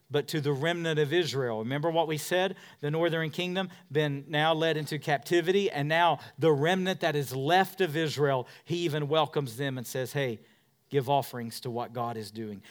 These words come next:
You know what I think? There's a word here for our church because I was thinking about this this week. You know, right now, I'm praying. We have a pa-, we have a crusade in Pakistan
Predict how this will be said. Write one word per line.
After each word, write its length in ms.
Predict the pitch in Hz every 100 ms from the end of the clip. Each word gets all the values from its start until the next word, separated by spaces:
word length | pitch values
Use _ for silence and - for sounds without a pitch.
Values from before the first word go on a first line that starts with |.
| -
You 100 | 226
know 60 | 247
what 100 | 208
I 80 | 185
think? 240 | 196 190
There's 200 | 247 214
a 60 | 190
word 300 | 170 175 170
here 260 | 185 180
for 220 | 175 156
our 160 | 147 139
church 420 | 131 151 147 -
because 260 | 135 139 135
I 100 | 233
was 180 | 220 -
thinking 420 | 180 151 143 120
about 260 | 110 101
this 200 | - 110
this 260 | - 110 -
week. 280 | 113 110 _ _ _ _ _ _ _ _ _ _ _ _ _
You 100 | 160
know, 100 | 185
right 220 | 190 175
now, 520 | 180 185 185 185 135 - - - _ -
I'm 240 | 165 160
praying. 600 | 143 180 180 180 175 175
We 140 | 160 160
have 180 | 156 151
a 300 | 143 131 - - _ _ _ _
pa-, 160 | - -
we 140 | 170 170
have 100 | 160
a 80 |
crusade 540 | 151 - 180 - 196 175
in 80 | 147
Pakistan 800 | 170 165 175 160 175 165 165